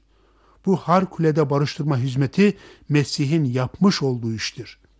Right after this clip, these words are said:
Kutsal Söz'de bu konuda bir başka parça daha vardır. Şöyle diyor, "Onun çarmıhta akıtılan kanı aracılığıyla esenliği sağlamış olarak yerde ve gökte olan her şey onun aracılığıyla kendisiyle barıştırmaya razı oldu."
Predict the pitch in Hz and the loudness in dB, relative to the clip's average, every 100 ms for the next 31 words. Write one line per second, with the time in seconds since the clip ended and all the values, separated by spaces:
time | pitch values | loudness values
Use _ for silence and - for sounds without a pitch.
0 | _ _ _ 139 - - 127 113 - 127 | _ _ _ -8 -8 -4 -4 -4 -4 -4
1 | 107 123 175 175 _ - _ - 240 - | -2 2 0 0 _ -20 _ -2 0 2
2 | 127 139 143 127 135 - 139 - 117 - | 0 0 0 0 -2 -2 -6 -4 -6 -6
3 | 123 117 151 117 104 - 135 135 123 113 | -4 -2 0 0 -4 -4 0 0 0 -6
4 | - _ _ _ _ _ _ 123 123 175 | -10 _ _ _ _ _ _ -2 2 4
5 | 226 214 _ _ - - 147 143 147 120 | 2 0 _ _ -12 -2 -2 0 -2 -4
6 | - 180 185 147 - - 147 160 156 - | -4 -4 -2 -8 -10 -8 -2 0 0 -2
7 | - 151 220 160 135 117 123 123 120 143 | -2 0 2 2 0 -2 -4 -4 0 0
8 | 196 196 _ - _ _ - 156 - 151 | 0 -2 _ -20 _ _ -6 -4 0 0
9 | 147 151 - 135 135 147 175 135 131 147 | 2 0 -2 -4 0 0 0 -2 -2 -2
10 | - 139 135 143 147 123 131 - 120 123 | -2 0 2 2 0 0 -4 -4 -4 0
11 | 170 - - _ - 190 190 - 135 139 | 0 -2 -12 _ -4 -2 -2 -2 -2 -2
12 | - 139 170 170 - 120 110 120 120 117 | -2 0 0 0 -6 -6 -6 -4 -4 -2
13 | 131 156 - _ _ _ - 131 123 117 | 0 -2 -4 _ _ _ -6 -4 -2 -6
14 | - 120 120 117 113 - 123 120 117 110 | -6 -6 -4 -4 -6 -6 -6 -4 -4 -4
15 | 110 104 127 107 - | -6 -6 -6 -8 -12